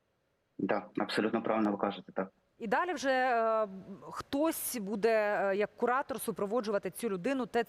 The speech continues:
Speaker 2: через Т Ц К, через всі ці процеси, щоб вона потрапила і на навчання, і потім за розподілом саме до вас.
Speaker 1: Да,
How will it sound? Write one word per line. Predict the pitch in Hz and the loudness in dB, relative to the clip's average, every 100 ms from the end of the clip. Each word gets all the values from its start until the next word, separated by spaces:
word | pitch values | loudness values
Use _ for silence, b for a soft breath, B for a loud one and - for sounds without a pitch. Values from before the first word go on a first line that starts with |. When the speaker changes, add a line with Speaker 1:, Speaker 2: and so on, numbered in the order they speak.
| - | -4
Speaker 2:
через | - 202 185 | -4 -2 -2
Т | 190 | -4
Ц | - | -6
К, | - 262 285 | -2 0 0
через | 254 185 | -2 -6
всі | - 220 | -6 -10
ці | - | -10
процеси, | 185 165 254 277 233 | -10 -4 -2 -2 -4
щоб | - 175 | -10 -8
вона | 190 | -4
потрапила | 220 - 208 208 202 B B - | -4 -2 -2 -2 -4 B B -4
і | 277 | -2
на | |
навчання, | 285 247 233 196 185 | -2 -2 -2 -2 -4
і | |
потім | 175 269 214 | -4 -4 -2
за | |
розподілом | 185 - 226 208 180 | -4 -4 -4 -2 -2
саме | 220 208 | -2 -2
до | 185 | -2
вас. | 151 - - _ _ _ _ _ _ _ _ _ _ _ _ _ _ _ _ _ _ _ _ _ _ _ 127 | -2 -6 -16 _ _ _ _ _ _ _ _ _ _ _ _ _ _ _ _ _ _ _ _ _ _ _ -4
Speaker 1:
Да, | 101 131 110 | 0 2 2